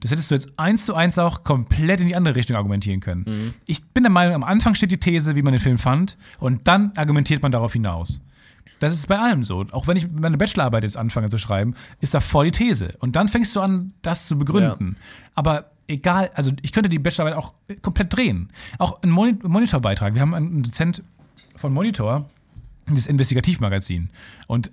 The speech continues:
Speaker 1: ähm, die haben, das ist ein Meinungsmagazin. Die, die, das, die, die machen knallharte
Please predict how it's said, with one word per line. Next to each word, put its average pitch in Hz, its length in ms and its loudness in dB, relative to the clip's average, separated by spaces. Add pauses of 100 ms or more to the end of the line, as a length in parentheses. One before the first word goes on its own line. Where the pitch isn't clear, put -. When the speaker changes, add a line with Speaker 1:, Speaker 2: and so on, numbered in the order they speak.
Speaker 1:
ähm, 117 380 0 (380)
die 139 100 4
haben, 180 180 2
das 156 100 -2
ist - 60 -2
ein 202 60 6
Meinungsmagazin. 113 800 2
Die, 101 160 0
die, 107 220 -2 (260)
das, 113 160 -4
die, 131 160 0
die 127 180 0
machen 139 460 0 (380)
knallharte 147 520 2